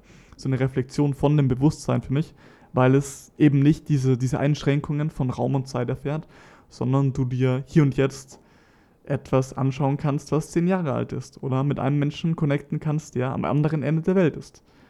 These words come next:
Das ist auch für mich eine direkte Widerspiegelung, eine direkte Manifestation von dem, was Bewusstsein im Kern ist.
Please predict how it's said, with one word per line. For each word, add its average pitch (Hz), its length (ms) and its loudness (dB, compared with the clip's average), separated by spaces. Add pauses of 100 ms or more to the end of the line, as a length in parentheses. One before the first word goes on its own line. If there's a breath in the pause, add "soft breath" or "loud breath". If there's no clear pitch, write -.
(460 soft breath)
Das - 440 -8
ist - 260 -2
auch 135 160 2
für 139 100 -4
mich 143 220 -2
eine 131 240 -2 (240)
direkte 143 460 2
Widerspiegelung, 131 640 -2
eine 123 180 -2
direkte 131 420 -2
Manifestation 131 920 -2 (680 loud breath)
von 131 220 -4
dem, 127 360 -2 (100)
was 135 380 -2
Bewusstsein 131 500 0
im 127 100 -2
Kern 123 240 -2
ist. - 280 -4